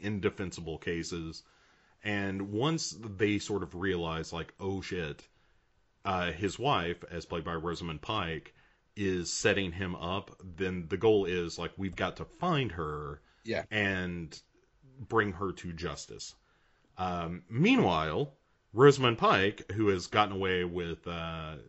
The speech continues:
Speaker 1: you know, a, a fair amount of money, um, gets, uh, snookered by some local rednecks, which I thought was hilarious.
Speaker 2: Yeah, I think it's, I, I think what's quite cool about that one is that she is so intelligent and so,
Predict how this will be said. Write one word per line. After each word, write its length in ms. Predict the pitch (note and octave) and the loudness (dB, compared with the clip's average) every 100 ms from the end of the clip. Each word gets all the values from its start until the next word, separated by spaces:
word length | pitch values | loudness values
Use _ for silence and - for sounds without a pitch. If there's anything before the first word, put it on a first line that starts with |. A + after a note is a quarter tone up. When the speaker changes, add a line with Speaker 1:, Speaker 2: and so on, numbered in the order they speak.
| - F2+ | -18 -8
Speaker 1:
you 120 | F#2 | -6
know, 400 | D#2+ G2+ G2 G2+ | -4 -2 -2 -2
a, 60 | F#2 | -4
a 40 | E2 - - | -6 -14 0
fair 140 | B2 G2+ | 2 4
amount 220 | F2+ E2 | 2 -2
of 40 | |
money, 440 | E2 G2 F#2 F2 E2 _ _ _ _ G2+ | -2 -2 -2 -6 -8 _ _ _ _ -4
um, 400 | F#2+ F#2 F2+ F2 | -2 -2 -6 0
gets, 500 | A#2+ G#2+ E2+ - - _ | 6 6 6 -6 -8 _
uh, 240 | F#2+ F#2 F2 | -4 -4 -4
snookered 600 | - A#2+ A#2+ C3 A2+ G2 _ | -4 0 0 2 -2 -6 _
by 200 | A2 F#2+ | 0 0
some 360 | F#2+ G2 F2+ F2+ | 0 -2 -4 -2
local 260 | F#2+ F#2+ E2 | -2 -2 0
rednecks, 600 | G2+ G#2 G#2 G2 - - _ | 0 2 0 -2 -6 -16 _
which 200 | G2 - | -2 -2
I 100 | F2+ | -4
thought 180 | G#2 F2+ | -4 -4
was 140 | F#2 | -2
hilarious. 640 | - F#2+ F#2 F#2 F2+ - - _ _ _ - | -2 0 0 0 -4 -6 -16 _ _ _ 8
Speaker 2:
Yeah, 200 | A3 G#3 | 12 12
I 60 | |
think 200 | B3 D#4 | 12 10
it's, 160 | E4 - | 8 8
I, 60 | G3+ | 6
I 220 | F3+ G3 | 8 8
think 180 | A3 A#3+ | 8 8
what's 140 | A3 | 8
quite 300 | - G3 C3 | 12 10 10
cool 200 | - G3 | 8 12
about 260 | E3 D3+ C3 | 12 12 10
that 220 | C#3+ D3 | 10 10
one 180 | C3 C3 | 8 8
is 220 | B2 A#2 | 6 6
that 320 | C3+ B2+ B2 | 8 8 6
she 360 | B2 E3 D3 D3 | 2 0 4 6
is 240 | C#3+ C#3 - | 10 8 8
so 640 | - F3 F#3 F#3 E3+ - _ - - - _ _ _ - | 10 12 12 12 12 8 _ -20 -20 -20 _ _ _ 6
intelligent 800 | D3+ D3 E3 D3+ D3+ C3+ C3+ A#2 | 8 10 10 12 12 10 6 6
and 200 | A#2+ A#2+ | 0 0
so, 1000 | - E3+ D#3 D3 C#3+ C#3 C3+ B2+ B2 | 2 8 10 12 12 12 10 10 8